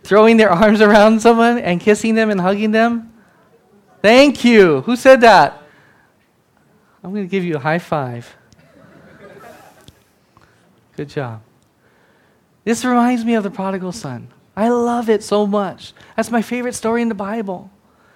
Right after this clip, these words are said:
Okay? You have a son who totally messed up his life, totally disrespected the father. But yet, in grace, the father sees the son a long way off,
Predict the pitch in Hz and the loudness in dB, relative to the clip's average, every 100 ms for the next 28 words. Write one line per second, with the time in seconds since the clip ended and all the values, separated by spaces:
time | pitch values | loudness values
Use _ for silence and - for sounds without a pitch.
0 | _ _ _ _ _ _ _ 214 233 226 | _ _ _ _ _ _ _ -4 -4 -4
1 | - 175 202 226 208 196 - 247 214 208 | -8 -4 0 0 0 -6 -2 0 0 -2
2 | 233 254 247 226 220 - 214 208 185 165 | -2 0 0 0 0 0 -4 -2 -2 0
3 | 143 131 _ _ _ _ - 262 269 240 | -2 -4 _ _ _ _ 0 0 0 0
4 | 233 226 214 - 208 208 185 185 160 139 | -2 -4 -6 -2 -2 -4 -8 -6 -6 -6
5 | 113 - _ _ _ _ _ _ _ _ | -10 -18 _ _ _ _ _ _ _ _
6 | _ _ _ _ - 151 160 170 156 - | _ _ _ _ -8 -8 -6 -4 -4 -6
7 | _ _ _ _ _ _ _ _ - 139 | _ _ _ _ _ _ _ _ -12 -12
8 | 131 139 151 123 110 - - _ - 127 | -10 -8 -6 -6 -10 -18 -20 _ -20 -14
9 | - 139 139 127 151 _ _ - - 202 | -6 -4 -2 -6 -10 _ _ -14 -8 -6
10 | 196 - 208 190 190 190 190 190 190 185 | -6 -4 -4 -2 -4 -4 -4 -4 -4 -8